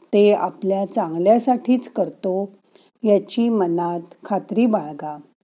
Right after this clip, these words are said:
मोठा श्वास घ्या, सोडा. जगन्नियंत्यावर विश्वास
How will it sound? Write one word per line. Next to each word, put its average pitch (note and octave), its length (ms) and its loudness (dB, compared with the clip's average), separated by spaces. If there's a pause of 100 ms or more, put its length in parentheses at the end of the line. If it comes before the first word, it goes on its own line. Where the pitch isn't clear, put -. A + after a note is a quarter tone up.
(1200)
मोठा G#3+ 480 -2
श्वास E3 520 -10
घ्या, F#3+ 500 -2 (260)
सोडा. F3 500 -4 (1500)
जगन्नियंत्यावर G#3 1400 2
विश्वास A3 680 -2